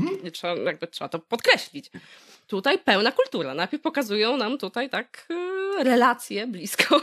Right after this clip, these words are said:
Speaker 2: <laughs> między tymi panami.
Speaker 1: Tak, no, czyli innymi słowy możemy się, jak chcecie szukać, mm, w filmie, który wprost mówi, „Jestem mega tutaj krytyką czegoś tam”, innego dna, no to szukajmy homoerotycznych i nie tylko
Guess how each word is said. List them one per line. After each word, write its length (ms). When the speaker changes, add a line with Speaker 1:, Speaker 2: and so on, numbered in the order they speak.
Speaker 2:
<laughs> 200
między 260
tymi 260
panami. 320
Speaker 1:
Tak, 140
no, 100
czyli 200
innymi 200
słowy 200
możemy 300
się, 120
jak 140
chcecie 300
szukać, 500
mm, 240
w 120
filmie, 380
który 220
wprost 320
mówi, 360
„Jestem 600
mega 400
tutaj 260
krytyką 460
czegoś 280
tam”, 200
innego 480
dna, 300
no 100
to 120
szukajmy 480
homoerotycznych 1000
i 80
nie 120
tylko 420